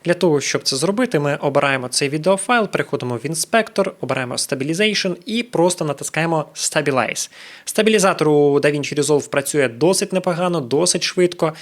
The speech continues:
в три або чотири рази швидше, ніж в Premiere Pro, і дев'яносто п'ять відсотків він буде давати вам досить непоганий результат.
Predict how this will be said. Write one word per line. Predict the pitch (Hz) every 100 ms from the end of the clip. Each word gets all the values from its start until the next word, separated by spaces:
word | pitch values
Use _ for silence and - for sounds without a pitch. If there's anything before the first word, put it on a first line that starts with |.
| - -
в | 123 147 143 139 135 - _ _
три | 147 170 175
або | 143 143
чотири | 143 - 151 139
рази | 139 131
швидше, | - 147 147 - 135
ніж | 139 143 - -
в | -
Premiere | 135 127 127 -
Pro, | 214 202 - - -
і | 165 185 175 175 156
дев'яносто | 175 180 214 226 - 165
п'ять | 165 170 160
відсотків | 160 160 262 - 185 151
він | 147 220
буде | 175 151
давати | 143 170 180
вам | 139 151 147 -
досить | 156 175 160
непоганий | 147 - - 160 151
результат. | 143 156 147 120